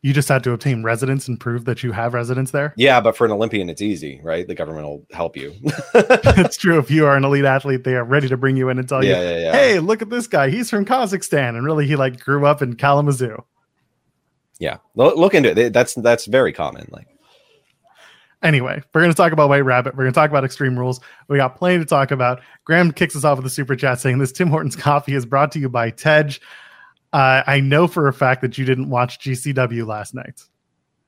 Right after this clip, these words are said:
Speaker 2: Me?
Speaker 1: Yes.
Speaker 2: Oh, yeah. I heard what happened in the main event.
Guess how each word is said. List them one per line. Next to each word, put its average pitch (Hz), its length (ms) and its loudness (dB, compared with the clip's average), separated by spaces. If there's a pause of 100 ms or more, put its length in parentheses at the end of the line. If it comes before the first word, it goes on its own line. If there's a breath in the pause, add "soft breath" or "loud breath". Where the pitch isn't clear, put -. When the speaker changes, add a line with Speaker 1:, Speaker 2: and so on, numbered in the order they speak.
(500)
Speaker 2:
Me? 160 300 2 (540)
Speaker 1:
Yes. 123 480 -8 (340)
Speaker 2:
Oh, 135 300 6
yeah. 120 220 4
I 113 100 6
heard 139 180 2
what 113 100 6
happened 110 220 4
in 92 60 -4
the 87 40 -6
main 85 160 -4
event. 76 320 -8